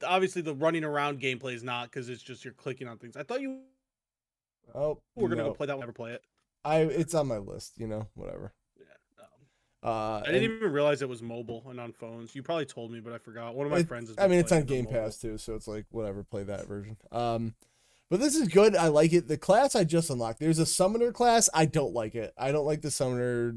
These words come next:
Speaker 2: and controlling monsters as opposed to just attacking. Too much for me. Uh, but now I just got, like, an archer. I think they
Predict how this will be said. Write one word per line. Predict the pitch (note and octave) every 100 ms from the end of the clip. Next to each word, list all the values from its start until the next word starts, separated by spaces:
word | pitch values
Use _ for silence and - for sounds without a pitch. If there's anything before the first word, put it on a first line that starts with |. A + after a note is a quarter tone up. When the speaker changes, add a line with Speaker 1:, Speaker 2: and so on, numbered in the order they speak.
| G#2+
Speaker 2:
and | A#2 A#2
controlling | A#2+ - B2 A#2+
monsters | A2+ A#2 A2+ B2
as | A#2
opposed | G#2+ A2+ G#2+
to |
just | A2 - -
attacking. | A2+ A#2 C3 B2 - _ _ _ _ _ _
Too | C3
much | A#2+ -
for | A2+
me. | A2 - _ _ _
Uh, | - A#2+ A#2
but | G#2+ C3 A#2
now | C#3
I | E3 E3+
just | E3 -
got, | D3 B2
like, | B2+ A#2+
an | G#2+
archer. | A2+ B2 A#2 G#2+ G2
I | A2
think | - C3
they | B2+